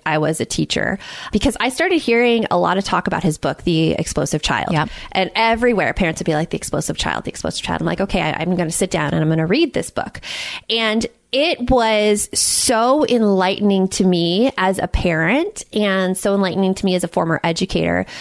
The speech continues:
Speaker 1: because instead of, like, blaming our kids for their behavior or expecting their, like, not, like, trying to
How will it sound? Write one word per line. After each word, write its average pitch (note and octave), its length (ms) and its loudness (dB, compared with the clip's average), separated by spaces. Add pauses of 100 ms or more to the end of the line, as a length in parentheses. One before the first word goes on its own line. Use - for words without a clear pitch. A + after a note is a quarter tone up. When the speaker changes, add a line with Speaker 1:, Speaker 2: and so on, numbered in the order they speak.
(140)
Speaker 1:
because A3 680 2 (200)
instead D4+ 760 2
of, C#4 200 0
like, B3 380 0 (180)
blaming A#3+ 600 4
our F#3+ 200 0
kids F#3 560 0
for F#3+ 180 2
their F#3 140 2
behavior F3 600 0
or F#3+ 200 2
expecting A#3 640 0
their, F3+ 420 2 (340)
like, - 380 -4 (160)
not, G3+ 460 4 (100)
like, F3+ 360 -2
trying A3 420 0
to F#3 460 2